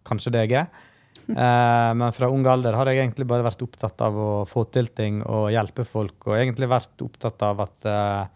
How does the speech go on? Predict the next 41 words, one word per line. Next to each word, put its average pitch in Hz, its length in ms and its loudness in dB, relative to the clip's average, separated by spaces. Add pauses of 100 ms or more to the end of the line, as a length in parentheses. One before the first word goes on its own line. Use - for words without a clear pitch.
(520)
folk 131 260 2
rundt 131 160 0
meg 117 160 -2
skal 117 160 0
ha 113 80 0
det 113 80 -2
bra, 160 160 6 (320)
eh, 117 1000 -2 (100)
og - 160 -6
skape 123 320 2
ting. 98 240 -4 (1300)
Så 170 140 6
jeg - 20 -6
tok 214 220 4
jo 170 100 8
i 156 160 6
utgangspunktet 156 640 2
fagbrev 143 480 4
som 156 160 0
servitør 143 720 4
av 117 100 2
alle 110 220 0
ting, 139 240 4 (240)
der 147 120 4
jeg 131 100 2
syntes 139 180 -2
det 135 80 0
var 123 80 2
fantastisk - 600 -4
å 127 80 4
jobbe 120 240 2 (100)
på, 123 140 -2 (260)
i, 113 320 2
eh, 104 560 -2
hotell- 139 400 4
og 120 60 -4
restaurantbransjen 123 1080 -2
og 113 240 0
yte 117 240 -6
god 120 160 -2
service, 139 540 0